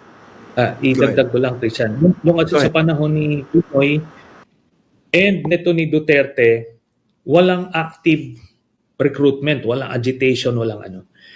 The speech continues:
Speaker 2: Pero ngayon meron eh. Ah, kaya yun ang danger.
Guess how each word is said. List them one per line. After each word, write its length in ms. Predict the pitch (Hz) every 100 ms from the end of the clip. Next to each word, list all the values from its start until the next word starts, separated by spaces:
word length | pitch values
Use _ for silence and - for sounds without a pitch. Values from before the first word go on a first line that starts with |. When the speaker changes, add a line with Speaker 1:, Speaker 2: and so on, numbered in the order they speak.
| - - _ _ _ _
Speaker 2:
Pero 200 | 147 151
ngayon 320 | 156 165 170
meron 400 | 156 117 117 165 90
eh. 200 | - _ _ _ _ _ _ _ _ _
Ah, 440 | 120 113 107 101 98
kaya 480 | 113 135 123 120 110 _ _ _ _ -
yun 200 | 139 139
ang 180 | 127 120 113 110 107 _ _ _
danger. 720 | - 107 110 104 120 120 98